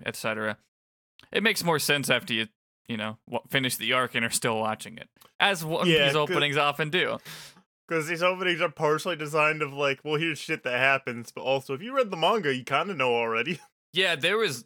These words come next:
Speaker 1: I think there was something in a recent One Piece opening that, like,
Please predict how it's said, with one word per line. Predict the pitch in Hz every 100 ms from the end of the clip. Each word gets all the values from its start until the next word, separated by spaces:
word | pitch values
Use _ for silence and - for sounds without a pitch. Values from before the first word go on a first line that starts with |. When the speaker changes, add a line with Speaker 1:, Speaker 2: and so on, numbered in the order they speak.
| -
Speaker 1:
I |
think | 135 208 220
there | 208
was | 131
something | - 147 143 143 127
in | 120 117 113
a | 113
recent | 113 123 127 143 113
One | 120
Piece | 117 120 123
opening | 113 113 113 110
that, | 113 113
like, | 113 107 -